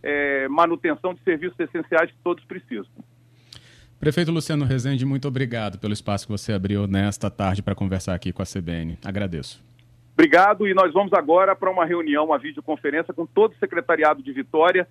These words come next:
Speaker 1: no Comitê, é, de Enfrentamento do Coronavírus e suas consequências, pra tomar mais medidas ainda, e vamos divulgar na imprensa depois disso.
Speaker 2: Estamos ao vivo até às cinco, prefeito. Se qualquer coisa sair antes, já podemos falar aqui também.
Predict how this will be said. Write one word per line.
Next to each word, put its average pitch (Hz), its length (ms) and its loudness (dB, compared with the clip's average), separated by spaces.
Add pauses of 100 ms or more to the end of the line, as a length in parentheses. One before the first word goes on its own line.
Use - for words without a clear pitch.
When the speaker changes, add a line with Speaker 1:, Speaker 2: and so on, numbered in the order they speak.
(220)
Speaker 1:
no 170 160 -2
Comitê, 175 680 2 (240)
é, 156 500 2
de 160 120 -12
Enfrentamento 151 640 -8
do 151 80 -12
Coronavírus 160 680 -4
e 156 100 -8
suas 180 260 -4
consequências, 165 640 -4
pra 165 100 -4
tomar 170 260 -2
mais 185 300 0
medidas 170 440 -4
ainda, 175 360 -2 (120)
e 160 80 -4
vamos 165 240 -2
divulgar 165 360 0
na 170 80 -2
imprensa 143 400 -2
depois 135 280 -2
disso. - 320 -14 (300)
Speaker 2:
Estamos 127 400 0
ao 190 100 2
vivo 127 220 4
até 123 160 0
às 131 100 0
cinco, 110 300 0
prefeito. 117 420 -2
Se - 160 -4
qualquer 107 320 -4
coisa 107 200 -4
sair 101 220 -2
antes, 104 380 -4
já 98 140 -2
podemos 98 380 -4
falar 95 260 -2
aqui 90 140 -10
também. 82 280 -10